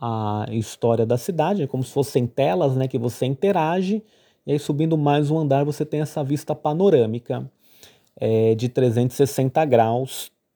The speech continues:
é, que você consegue ver, é, bem ao longo do rio, consegue ver o centro, é, da cidade. E aí, é, saindo do, entre aspas, castelinho, né, a gente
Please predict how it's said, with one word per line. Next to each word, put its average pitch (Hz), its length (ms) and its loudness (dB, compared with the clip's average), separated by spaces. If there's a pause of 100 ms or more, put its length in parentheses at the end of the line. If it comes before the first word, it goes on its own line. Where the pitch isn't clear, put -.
(640)
é, 110 380 2
que - 80 -10
você 101 200 -2
consegue 107 440 -2
ver, 101 320 0 (500)
é, 104 380 0 (120)
bem 120 220 4
ao 110 120 2
longo 107 280 2
do 156 120 2
rio, 170 400 2
consegue 113 440 -4
ver 107 120 -2
o 117 100 -2
centro, 123 640 -2 (540)
é, 110 680 0 (680)
da 131 240 4
cidade. 104 840 0 (140)
E 233 140 4
aí, 233 360 2 (560)
é, 120 680 2
saindo 139 880 0 (100)
do, 143 520 0 (200)
entre 135 360 0
aspas, 113 420 0
castelinho, 151 800 0
né, 151 180 -2
a 147 40 0
gente 120 400 -4